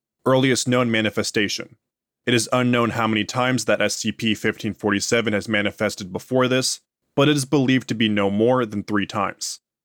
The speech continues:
The Foundation was not alerted at the time of a possible anomaly. The record was obtained after the involved civilians were found unconscious around the structure that they have built,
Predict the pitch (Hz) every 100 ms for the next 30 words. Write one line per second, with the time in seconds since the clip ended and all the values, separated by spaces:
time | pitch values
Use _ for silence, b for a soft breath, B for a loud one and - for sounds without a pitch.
0 | _ _ _ - - 127 117 120 117 123
1 | 107 104 107 101 95 107 113 104 98 101
2 | - 127 131 117 104 - 110 101 104 101
3 | 95 104 107 101 - - _ _ _ _
4 | _ _ _ 113 120 123 123 131 107 104
5 | 98 - 135 135 139 131 110 107 104 101
6 | 98 104 98 - 95 110 110 113 107 101
7 | - 107 101 95 95 - 120 120 131 117
8 | - 104 98 95 - 127 123 - 110 92
9 | 104 90 - 110 101 - -